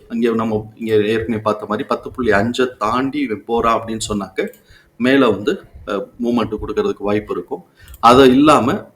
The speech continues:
பத்துக்கு கீழே ஒன்பது புள்ளி ஒண்ணு அதை ஒட்டியோ இல்ல அதுக்கு கீழேயோ வந்தாலும் கீழே வந்து, அஹ், அஹ், கீழே கரெக்ஷன் வந்து லீடு எடுக்க வாய்ப்பு இருக்குங்கிறத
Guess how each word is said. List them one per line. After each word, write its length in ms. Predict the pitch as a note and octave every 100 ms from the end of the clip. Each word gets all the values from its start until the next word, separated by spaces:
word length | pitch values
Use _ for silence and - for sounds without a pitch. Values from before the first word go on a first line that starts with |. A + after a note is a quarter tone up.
| D3+
பத்துக்கு 400 | D3 D#3+ - -
கீழே 480 | - D#3+ D#3 E3+ -
ஒன்பது 380 | B2 B2 C#3+ C#3+
புள்ளி 180 | C#3+ C3
ஒண்ணு 460 | A2 A#2 C#3 D3+ -
அதை 200 | A#2 A#2
ஒட்டியோ 360 | A#2 A2+ C3 D3
இல்ல 180 | C3+ A#2+
அதுக்கு 260 | A2 A2
கீழேயோ 440 | A2 C3 B2 B2 G#2+
வந்தாலும் 440 | A2 A2 G#2 F3 - - - _
கீழே 260 | - C#3 C3+
வந்து, 440 | G2 G2 G3+ G#3+ - - -
அஹ், 200 | - F#2+ F#2+ _ _ -
அஹ், 220 | G2 F#2+ D#2+ -
கீழே 200 | - A2+
கரெக்ஷன் 440 | A2 A#2+ - B2
வந்து 240 | G#2 G2 D3
லீடு 220 | A#2+ A2+
எடுக்க 400 | A2 - G2+ F#2+
வாய்ப்பு 300 | G#2+ G#2+ G#2+
இருக்குங்கிறத 480 | G#2 G2 F#2+ F2+ F3+